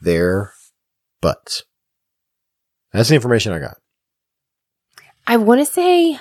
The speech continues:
Speaker 2: I could be wrong about this, but I wanna say I remember hearing about turtles breathing through their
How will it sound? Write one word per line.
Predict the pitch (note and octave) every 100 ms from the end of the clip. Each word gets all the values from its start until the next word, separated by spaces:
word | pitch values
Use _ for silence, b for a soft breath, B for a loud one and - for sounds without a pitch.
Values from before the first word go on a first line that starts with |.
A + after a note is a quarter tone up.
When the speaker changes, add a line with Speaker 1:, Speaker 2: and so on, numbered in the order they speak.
| B -
Speaker 2:
I | G3+ G#3+
could | - B3
be | A#3+ B3+
wrong | G3 G3 F#3+ F#3+ F#3+
about | F3+ D#3 -
this, | D#3 E3 E3 - - _ _ _ _ _ _ _ _ G3
but | F#3
I | F3+
wanna | G3+ G#3 D4
say | - C#4+ C4+ B3+ -
I | F3+ G3+
remember | G3 F#3+ F#3 F#3 F#3 G3 G#3+
hearing | G3+ G3+ G3+ G3 G3
about | F3 D#3 -
turtles | - F#3+ F#3+ F#3+
breathing | - F#3+ F#3 F3+
through | F#3+ F3+
their | F3 E3+